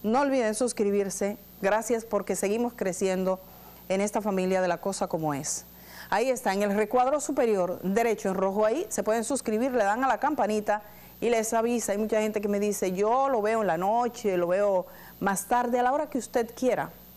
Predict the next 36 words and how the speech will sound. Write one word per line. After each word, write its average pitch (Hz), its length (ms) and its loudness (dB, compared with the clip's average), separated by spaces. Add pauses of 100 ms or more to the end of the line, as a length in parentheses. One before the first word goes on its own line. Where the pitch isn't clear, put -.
(720)
Porque 156 260 -2
son 170 200 0
las 180 160 -2
once 202 200 -2
de 202 100 4
la 202 80 0
mañana 220 400 -2 (440)
cuando 180 280 0
este 196 180 0
programa 202 340 0
se 226 120 0
emite, 277 280 0
pero 190 380 0 (480)
esa 220 400 2
es 220 240 0
una 214 260 2
de 202 80 2
las 185 220 0
ventajas 214 520 0
que 247 100 0
nos 240 100 2
da 220 100 4
la 208 100 2
tecnología, 208 600 0
que 160 120 -6
cualquier 180 360 0
hora 226 220 2
es 214 140 -6
buena 175 320 -2 (420)
para 185 160 2
ver 185 140 2
el 202 140 0
contenido 185 500 -2
que 185 100 -8
usted 165 280 -4
aprecia. 160 580 -2